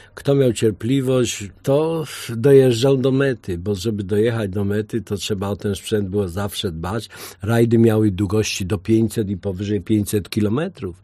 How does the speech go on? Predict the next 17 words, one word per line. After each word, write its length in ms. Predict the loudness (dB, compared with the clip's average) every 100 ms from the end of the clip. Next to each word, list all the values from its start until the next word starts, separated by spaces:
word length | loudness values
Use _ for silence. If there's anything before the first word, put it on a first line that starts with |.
| -8
Dwudniowe, 680 | -2 2 4 4 2 0
startowaliśmy 920 | -2 -6 -8 -4 -6 -2 0 0 0
w 60 | 0
ciemną 380 | 2 2 2 2
noc, 480 | 0 -2 -4 -8 -16 -20 -20 -20 -14
do, 220 | -10 -6
o 140 | -4
dwudziestej 560 | -4 0 2 2 2 -2
pierwszej 440 | 2 2 2 -2
się 180 | -4 -4
startowało, 840 | -4 -6 -6 -8 -8 -6 -2 -2 -4
czy 220 | -4 -4
o 60 |
dwudziestej 640 | -4 -8 -2 -2 0 0 0
z 60 |
rynku 420 | 0 -2 -2 -2
opolskiego, 680 | -4 -4 -10 -6 -4 -4 -6